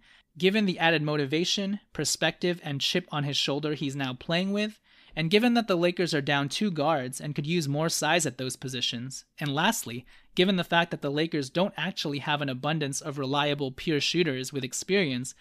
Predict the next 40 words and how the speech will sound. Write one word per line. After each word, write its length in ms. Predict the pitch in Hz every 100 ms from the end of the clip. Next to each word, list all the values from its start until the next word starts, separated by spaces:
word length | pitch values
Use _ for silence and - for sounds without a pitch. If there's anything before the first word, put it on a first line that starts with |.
| - - -
outside 360 | 147 - 208
of 120 | 196
Danny 240 | 131 127 123
Green, 320 | 123 123 139 - - - _
J 200 | - 180
R 60 | 208
Smith 340 | - 160 170
may 100 | 156
find 300 | 143 - 151
himself 440 | 156 139 - 143 -
with 100 | 143
the 60 |
perfect 440 | 135 - 185 208 202
opportunity 760 | 160 151 143 - 170 147 127 127
to 160 | -
reclaim 480 | 127 156 165 160 156
his 160 | 147 139
N 160 | 147
B 100 | 147
A 60 | 139
career, 480 | 135 143 165 190 208 - - - -
carve 220 | 175 165
out 160 | 170 147
a 80 |
small 460 | 139 - 151 147 175
but 160 | 147 139
meaningful 500 | 151 165 185 - 139
role 320 | 139 139 170
on 140 | 143
a 60 | 139
championship 560 | - 143 143 139 151 -
contender, 500 | 131 147 165 208 233 _ -
and 120 | 165
reinvent 460 | 156 196 208 160 160
himself 460 | 143 135 143 143
as 140 | - 135
a 80 | 135
back-end 640 | 139 151 - 170 139 131
role 180 | 131 -
player, 380 | - 117 117